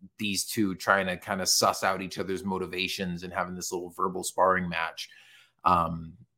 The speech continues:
and also, again, you know, seeing more of sort of the bureaucracy of the New Republic, and, like, they're trying to do the right thing, but, you know, they're swamped. They've got a lot on their plate and, uh, you know, being held back by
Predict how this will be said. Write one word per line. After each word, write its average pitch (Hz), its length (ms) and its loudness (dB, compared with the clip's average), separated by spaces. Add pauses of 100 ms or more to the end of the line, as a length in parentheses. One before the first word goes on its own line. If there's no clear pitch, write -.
(100)
and 202 140 10
also, 180 320 10
again, 151 300 6
you 139 120 2
know, 123 80 6
seeing 123 320 2
more 117 260 4
of 104 100 -2
sort 104 200 -2
of 90 100 -8
the 104 100 -2
bureaucracy 104 760 2
of 87 120 -6
the 98 80 -8
New 98 160 -4
Republic, 98 540 0
and, 95 120 -2
like, 92 180 -2
they're 127 120 4
trying 170 340 8
to 151 60 6
do 120 140 2
the 110 120 -2
right 104 260 2
thing, 113 380 -2
but, 98 240 2
you 110 100 -2
know, 98 120 -2
they're 104 140 -4
swamped. 107 480 2
They've 104 160 -2
got 104 160 4
a 98 60 -2
lot 95 220 -2
on 101 100 0
their 98 120 -4
plate 110 540 0
and, 95 360 -4
uh, 90 420 0 (460)
you 104 100 2
know, 90 180 2
being 101 220 -6
held 101 260 2
back 98 340 -2
by 92 360 2